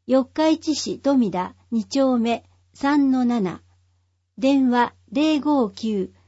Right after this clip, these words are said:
三六一の二四八一。光臨会館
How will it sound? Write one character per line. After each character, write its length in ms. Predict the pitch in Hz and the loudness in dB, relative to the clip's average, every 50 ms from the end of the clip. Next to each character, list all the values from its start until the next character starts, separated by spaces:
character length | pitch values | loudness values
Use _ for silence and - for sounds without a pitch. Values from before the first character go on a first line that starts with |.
| _ _ | _ _
三 340 | - - 311 311 320 302 294 | -6 -2 0 2 4 4 4
六 300 | 285 302 294 - - 226 | 2 2 -2 -4 -4 -6
一 320 | 208 190 190 196 - 226 220 | -6 -6 -6 -8 -6 -6 -4
の 240 | 208 202 - - - | -4 -4 -6 -8 -4
二 320 | 247 240 269 294 302 294 294 | 0 2 2 4 4 4 4
四 260 | 302 294 254 208 185 | 4 2 2 0 -4
八 420 | 160 196 247 - - 226 220 214 | -6 -8 -10 -10 -8 -8 -6 -6
一。 400 | 202 190 - - 190 185 - - _ _ _ _ _ _ _ _ _ _ _ _ _ _ _ _ _ _ _ _ _ _ _ _ _ _ _ _ _ _ _ - | -6 -8 -12 -14 -14 -14 -14 -14 _ _ _ _ _ _ _ _ _ _ _ _ _ _ _ _ _ _ _ _ _ _ _ _ _ _ _ _ _ _ _ -2
光 200 | - 311 320 330 | 2 4 4 6
臨 260 | 320 311 311 311 294 | 6 6 4 4 2
会 280 | 302 320 311 294 262 - | 2 2 2 2 2 0
館 340 | - 208 190 185 180 - | -2 -4 -4 -4 -4 -6